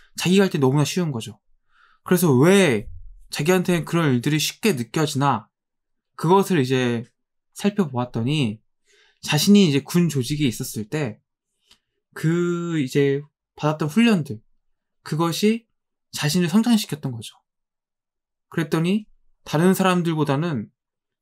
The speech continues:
훨씬 더 그들이 어렵다고 얘기하는 것들 훨씬 더 쉽게 하는 나 자신을 발견할 수 있었더라라는 이야기입니다.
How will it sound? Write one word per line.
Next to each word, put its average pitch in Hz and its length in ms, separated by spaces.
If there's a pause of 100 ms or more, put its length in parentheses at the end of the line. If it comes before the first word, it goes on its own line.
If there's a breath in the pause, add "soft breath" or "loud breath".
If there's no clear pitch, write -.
훨씬 233 340
더 117 240 (260)
그들이 185 320
어렵다고 156 520
얘기하는 131 280
것들 127 220
훨씬 202 220
더 185 40
쉽게 - 400
하는 208 360 (600)
나 143 140
자신을 170 680 (420)
발견할 170 1120
수 202 100
있었더라라는 139 960
이야기입니다. 113 600